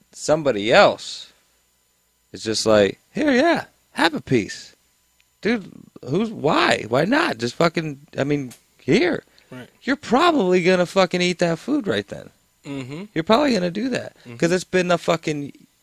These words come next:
Speaker 1: year since you had it, and you've been trying to have it, and the person who can give you that food refuses to
Speaker 2: Won't.
Speaker 1: give it to you
Speaker 2: Mm-hmm.
Speaker 1: for a reason that is completely out of your control.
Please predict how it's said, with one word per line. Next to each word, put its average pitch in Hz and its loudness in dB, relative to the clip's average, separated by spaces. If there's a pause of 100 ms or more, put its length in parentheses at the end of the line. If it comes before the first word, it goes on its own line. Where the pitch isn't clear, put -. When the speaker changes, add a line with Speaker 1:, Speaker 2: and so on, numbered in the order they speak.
Speaker 1:
year 180 0 (640)
since 190 -2
you 185 4
had 233 0
it, 196 0
and 160 -2
you've 156 -4
been 160 0
trying 143 2
to 151 -2
have 120 -4
it, 131 -2
and 127 0 (1300)
the 110 -2
person 160 4
who 156 0
can 139 -2
give 175 2
you 214 -2
that 120 2
food 120 0 (1080)
refuses 175 2
to - 6
Speaker 2:
Won't. 175 6
Speaker 1:
give 202 4
it 196 0
to 135 -4
you 92 -6 (160)
Speaker 2:
Mm-hmm. 160 -18 (520)
Speaker 1:
for 185 2 (400)
a 160 2
reason 185 0
that 175 4
is 175 2
completely 202 0
out 180 0
of 160 -6
your 156 0
control. 165 -2